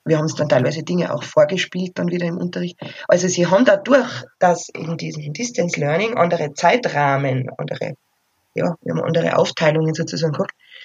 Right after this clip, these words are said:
und der Schüler wirklich immer bei seinem Gerät war, was natürlich manchmal auch, auch ungut war, das ist klar. Aber für das kreative Arbeiten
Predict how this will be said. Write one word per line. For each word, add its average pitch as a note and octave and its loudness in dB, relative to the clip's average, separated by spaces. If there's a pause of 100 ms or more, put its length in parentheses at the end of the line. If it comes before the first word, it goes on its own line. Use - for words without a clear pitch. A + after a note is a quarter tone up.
(160)
und - -4
der F3 0
Schüler F#3+ 2
wirklich - -2
immer G#3 2 (520)
bei E3 8
seinem E3 4
Gerät D#3 -2
war, D#3 2
was D#3 -6
natürlich D#3+ -4
manchmal - -6 (500)
auch, - -10
auch C#3+ -6
ungut F#3+ -4
war, D3 -2
das D3 -6
ist D#3+ -8
klar. E3+ -6 (320)
Aber D3 -2
für A#3+ 2
das B3+ 4
kreative F3 -2
Arbeiten A#3+ 0